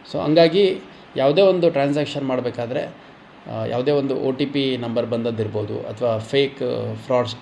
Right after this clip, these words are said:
ಕಾಲ್ಸ್ ಬಂದಂಥ ಸಂದರ್ಭದಲ್ಲಿರ್ಬೋದು, ಯಾವುದೇ ಒಂದು ಹಣಕಾಸಿಂದು ಡೀಟೇಲ್ಸ್ ಶೇರ್ ಮಾಡೋವಂಥ ಸಂದರ್ಭದಲ್ಲಿ ಪ್ರತಿಯೊಬ್ಬರು ಎಚ್ಚರಾಗಿರ್ಬೇಕು.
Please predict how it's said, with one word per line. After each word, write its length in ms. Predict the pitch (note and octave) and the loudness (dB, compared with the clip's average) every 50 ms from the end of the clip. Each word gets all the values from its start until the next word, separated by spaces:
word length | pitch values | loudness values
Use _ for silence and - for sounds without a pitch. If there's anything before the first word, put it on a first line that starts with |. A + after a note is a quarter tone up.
| - - - - - - | -16 -20 -20 -20 -8 -2
ಕಾಲ್ಸ್ 300 | B2+ B2+ C3 B2+ C3 - | 0 0 0 0 -2 -2
ಬಂದಂಥ 300 | B2+ A#2+ A2+ A2+ G#2+ A2+ | -4 -2 -2 -4 -4 -6
ಸಂದರ್ಭದಲ್ಲಿರ್ಬೋದು, 880 | G#2+ A2 A2 G#2 G#2 G#2 A2 G#2 G2+ G2 G2 G2+ G2+ G2+ G#2 A2 A2 A2 - - - - - - - - - - - - - | -6 -6 -6 -6 -6 -4 -4 -6 -8 -8 -8 -8 -6 -6 -6 -6 -6 -8 -12 -18 -20 -20 -20 -20 -20 -20 -20 -20 -16 -8 -4
ಯಾವುದೇ 240 | B2 C3+ D#3+ F3 G3 | -2 0 2 4 4
ಒಂದು 180 | G3+ F3+ D#3+ | 4 4 2
ಹಣಕಾಸಿಂದು 840 | A#2 A#2+ C3 E3 F#3 F#3 G3 F#3+ F#3 F3 - F3+ F3 F3+ F3 F3 E3 | 0 0 0 0 2 4 4 4 4 4 2 0 0 0 0 0 -2
ಡೀಟೇಲ್ಸ್ 540 | D3 C3 D3 D#3+ D#3 E3 E3 D#3+ D3 - D3 B2+ - | 0 0 0 2 4 4 2 2 2 -2 -6 -6 -2
ಶೇರ್ 180 | D3 D3 C#3+ C#3+ | -2 -2 0 0
ಮಾಡೋವಂಥ 300 | C#3 C3+ C3 B2+ A#2+ A#2 | 0 -2 -2 -2 -4 -4
ಸಂದರ್ಭದಲ್ಲಿ 480 | G#2+ A#2 A2+ A2+ A#2+ - F2 F#2+ F#3 | -6 -6 -6 -8 -8 -6 -6 -6 -4
ಪ್ರತಿಯೊಬ್ಬರು 420 | - C#3+ C#3 - G3 F#3 F#3+ G3+ E3 | -4 -6 0 2 2 2 4 2 2
ಎಚ್ಚರಾಗಿರ್ಬೇಕು. 600 | C3+ - - C3+ B2+ A2+ G#2+ G2+ G2+ G2+ - - | 0 0 0 0 0 0 -2 -4 -6 -8 -10 -10